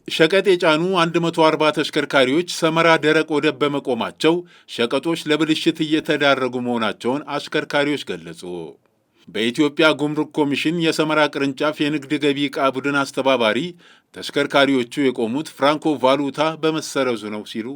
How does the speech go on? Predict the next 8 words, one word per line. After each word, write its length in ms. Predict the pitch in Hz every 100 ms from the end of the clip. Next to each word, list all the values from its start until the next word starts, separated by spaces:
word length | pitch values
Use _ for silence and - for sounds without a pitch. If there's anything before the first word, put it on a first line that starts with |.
| 139
አስታውቀዋል። 760 | 143 131 - 85 87 87 95 87 - _ _ _
አሽከርካሪዎቹ 840 | 87 - - 139 139 131 131 120 180
ከአስመጪዎች 640 | 175 151 165 147 147 135 -
ጋር 200 | 151 165 165
ደውለው 420 | 143 139 151 180
ለማነጋገር 720 | 170 160 156 147 139 120 160
ሙከራ 360 | 156 160 - 147 139
ቢያደርጉም 540 | 131 120 98 - 143